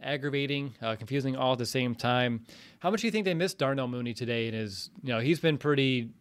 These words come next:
consistent as well. And obviously you have to find other avenues. And I think the Bears definitely struggled with that.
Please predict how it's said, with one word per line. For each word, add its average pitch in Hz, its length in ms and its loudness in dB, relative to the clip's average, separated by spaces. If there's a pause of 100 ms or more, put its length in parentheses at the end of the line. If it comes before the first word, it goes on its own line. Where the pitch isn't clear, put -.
(220)
consistent 135 520 0
as 104 100 -4
well. 123 300 2
And 127 80 0
obviously 131 320 -2
you 123 80 0
have 120 100 -4
to - 80 -12
find 120 420 -2 (180)
other 131 280 0
avenues. 120 640 -2
And 113 140 -4
I 117 80 -2
think 156 160 -2
the 127 60 0
Bears 123 300 2
definitely 127 460 0
struggled 143 600 0
with 160 160 -2
that. 170 300 2